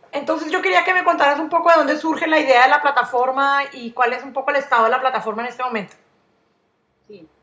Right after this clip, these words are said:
Speaker 2: mira, bueno, yo, eh, en el año dos mil fui elegida presidenta de la Asociación Chilena de Ciencia Política, como, bueno, soy politóloga,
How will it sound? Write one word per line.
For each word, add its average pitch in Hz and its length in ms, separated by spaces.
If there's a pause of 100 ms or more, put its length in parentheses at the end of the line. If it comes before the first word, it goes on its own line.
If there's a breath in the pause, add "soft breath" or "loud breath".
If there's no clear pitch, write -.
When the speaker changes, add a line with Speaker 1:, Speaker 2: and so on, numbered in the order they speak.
Speaker 2:
mira, 170 300
bueno, 175 300
yo, 269 480
eh, 208 640
en 196 120
el 202 160
año 240 380
dos 220 240
mil 240 360 (120)
fui 220 100
elegida 214 640
presidenta 202 540
de 202 100
la 185 100
Asociación 202 460
Chilena 202 380
de 196 80
Ciencia 190 380
Política, 202 520
como, 156 260
bueno, 165 300
soy - 180
politóloga, 226 640